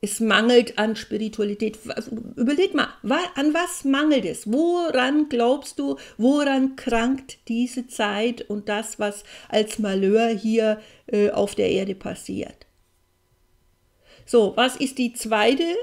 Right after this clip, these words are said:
Frage? Du darfst dir jetzt die Frage stellen,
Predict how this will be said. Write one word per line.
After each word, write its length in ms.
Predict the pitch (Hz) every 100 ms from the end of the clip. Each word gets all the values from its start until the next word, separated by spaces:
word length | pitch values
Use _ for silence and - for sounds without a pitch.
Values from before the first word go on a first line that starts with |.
| - -
Frage? 680 | - 269 277 277 330 330 403 523 _ _ _ _ _ _ _ _ _ _ _ _ - -
Du 80 | 254
darfst 260 | 285 285
dir 100 | 302
jetzt 340 | 294 311 - 339
die 100 | 320
Frage 500 | 311 269 262 262 262
stellen, 680 | - 254 226 226 233 277